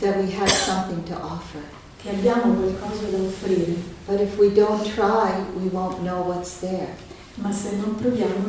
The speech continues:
Speaker 2: non sapremo che cosa c'è lì.
Speaker 1: So this is the first purpose, uh, to have that sense of well-being in our hearts.
Speaker 2: Quindi questo è il primo obiettivo, avere quel senso di benessere nel nostro cuore.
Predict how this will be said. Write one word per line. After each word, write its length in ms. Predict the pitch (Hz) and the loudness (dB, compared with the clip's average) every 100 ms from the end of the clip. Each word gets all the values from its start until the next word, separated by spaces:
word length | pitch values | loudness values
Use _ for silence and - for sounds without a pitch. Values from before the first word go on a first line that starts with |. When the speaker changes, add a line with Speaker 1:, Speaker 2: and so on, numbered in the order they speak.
| 196 | 0
Speaker 2:
non 140 | 190 | 0
sapremo 580 | 196 196 190 190 202 208 | 2 0 -2 -2 -2 -2
che 120 | 208 | -2
cosa 340 | - 196 190 190 | -4 -2 -2 -2
c'è 320 | 240 233 190 175 | 0 0 0 0
lì. 340 | 175 - - - - - - - - - - - | 0 -2 -8 -16 -18 -18 -18 -18 -18 -18 -20 -18
Speaker 1:
So 260 | - 226 226 | 2 8 8
this 220 | 269 269 | 8 4
is 180 | 277 - | 2 2
the 100 | - | 0
first 580 | 214 208 208 - - - | 2 2 2 0 -6 -4
purpose, 640 | 202 175 160 - - - 170 | -4 -2 -6 -8 -10 -10 -10
uh, 40 | 165 - | -10 -6
to 100 | 190 | -6
have 440 | 165 190 202 220 | -2 0 2 2
that 200 | 190 - | 0 -2
sense 400 | - 190 175 - | -4 -4 -6 -4
of 100 | 175 170 165 | -6 -6 -4
well-being 840 | 180 185 185 185 170 175 156 139 139 - | -2 2 0 0 -2 0 -2 -4 -6 -8
in 160 | 165 156 | -6 -6
our 160 | 156 - | -10 -12
hearts. 500 | 170 160 - - - | -10 -10 -12 -12 -8
Speaker 2:
Quindi 200 | 240 226 | -4 0
questo 260 | 226 220 226 | 0 0 0
è 20 | |
il 80 | 202 | 0
primo 340 | 190 202 202 | -2 -2 -2
obiettivo, 760 | 202 190 196 190 240 226 185 185 | -2 0 0 0 0 4 6 6
avere 520 | 190 214 220 220 208 | 6 4 4 4 2
quel 400 | 202 196 196 - | 4 4 4 2
senso 1040 | - - 226 214 220 220 - 233 220 220 - - - | 0 -2 -2 0 0 2 2 2 0 -2 -6 -12 -10
di 140 | - | -4
benessere 880 | - - 208 202 208 - - 220 214 | -2 -2 0 0 2 2 2 2 2
nel 160 | 196 190 | 2 2
nostro 400 | 190 190 - 196 | 2 2 -2 -4
cuore. 540 | 190 175 170 170 - | -2 -2 -2 -6 -10